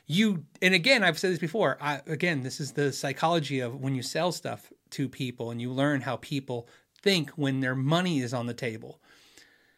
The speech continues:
There is, I have found, and I like this, I use this term a lot,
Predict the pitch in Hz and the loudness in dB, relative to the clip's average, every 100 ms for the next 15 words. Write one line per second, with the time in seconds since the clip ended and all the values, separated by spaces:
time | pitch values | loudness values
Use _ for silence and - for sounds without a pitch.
0 | _ _ _ _ _ _ 151 180 190 202 | _ _ _ _ _ _ 4 8 10 8
1 | 196 - 160 208 214 196 170 165 - _ | 4 -2 4 4 4 2 2 0 -6 _
2 | - 151 156 147 156 143 151 135 151 147 | -2 0 0 -2 -8 -4 -4 -2 -2 0
3 | 139 139 - 139 135 123 | -2 -2 -2 0 0 -2